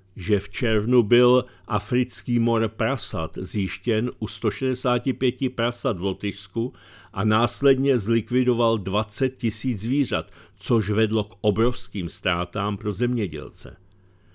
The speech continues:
V Litvě, kde se vyskytlo jedenačtyřicet ohnisek, byli zemědělci vyzváni, aby chov v prasat zcela ukončili. Tato ohniska jsou velmi paradoxní,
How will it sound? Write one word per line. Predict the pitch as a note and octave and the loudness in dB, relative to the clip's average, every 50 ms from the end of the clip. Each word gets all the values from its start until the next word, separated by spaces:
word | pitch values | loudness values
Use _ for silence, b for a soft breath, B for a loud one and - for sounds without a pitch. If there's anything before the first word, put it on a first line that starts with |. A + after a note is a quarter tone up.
| b b b b | b b b b
V | G2+ F2 A2+ | -4 2 4
Litvě, | B2 D3 D#3 D#3 - G2 F#2 F2 D#2+ D#2 - - | 6 6 6 4 2 -2 0 0 0 -2 -6 -10
kde | B2 G2 F2 A2 | -10 -6 -4 -4
se | G#2 - - A2+ | -2 0 2 2
vyskytlo | G2+ A2+ A2+ - - - C3+ B2 - - A#2+ A2+ | 2 2 0 -2 -2 -2 -2 -2 -2 0 0 2
jedenačtyřicet | A2 G#2+ G#2 F#2+ A#2 A#2 A#2+ A#2+ A2 - - - C3+ A2+ A#2 C3 - - C3 A#2+ - - - | 4 2 2 2 2 0 0 -2 -4 -6 -6 -4 -4 -2 -2 -2 -2 -2 -4 -4 -4 -6 -6
ohnisek, | - F#2+ F2 F#2+ G2 G2 F#2 - - F#2+ F2+ G#2 A#2+ - - b b b b b b | -4 -4 -2 -2 -2 -4 -4 -6 -6 -8 -8 -8 -8 -12 -18 b b b b b b
byli | G2+ A2 A2 A2 A2+ G2 | 0 0 2 2 2 0
zemědělci | D#2+ A#2 G#2+ G#2+ A2+ A2+ A2+ A2 B2 A#2+ A2+ - - B2+ | 2 0 0 2 2 0 2 2 2 0 0 -2 -2 -2
vyzváni, | G#2+ F#2+ F#2+ F2 E2 F#2 G2 F2+ F2 F2 F2 F2 F2+ F2+ G2 G#2 b b b b b b | 0 0 -2 -2 -2 -2 -2 -2 0 -2 -2 -2 -2 -4 -4 -6 b b b b b b
aby | F#2 G2 F#2+ A2 G#2+ | -4 -2 2 2 0
chov | G2+ - - F#2+ E2+ - - | 0 0 -2 -4 -4 -6 -8
v | - - - | -16 -12 -6
prasat | - G2 F#2 F2 - - - G2 F2 - | -4 -2 -2 -2 -4 -6 -6 -6 -6 -6
zcela | - - - - - G#2+ F#2+ A2+ A#2+ | -8 -16 -12 -6 -4 -4 -4 -4 -6
ukončili. | - A2 F#2 - G2 F2 E2 C#2+ - - - G2+ - - - - b b b b b b b b b b b | -8 -10 -8 -6 -6 -6 -6 -8 -10 -14 -16 -18 -18 -20 -20 -20 b b b b b b b b b b b
Tato | b F2+ F2 - - G#2+ | b -4 -2 0 0 0
ohniska | - C3 C3 A#2+ B2 B2+ B2 A2 - - A2 F#2+ | 2 4 4 4 4 2 0 -2 -2 -4 -6 -6
jsou | - - A2 F#2+ F2+ | -4 0 0 0 0
velmi | E2 E2+ G#2 G2+ G2 G2 G2+ A2+ B2 | 2 2 2 2 2 2 2 0 -2
paradoxní, | A#2+ - G#2+ F#2+ F2+ E2+ D#2+ D#2+ - - - - E2+ E2 E2 D#2+ E2+ F#2+ G#2+ | -2 0 0 0 0 -2 -2 -6 -8 -10 -14 -10 -10 -8 -8 -8 -8 -10 -14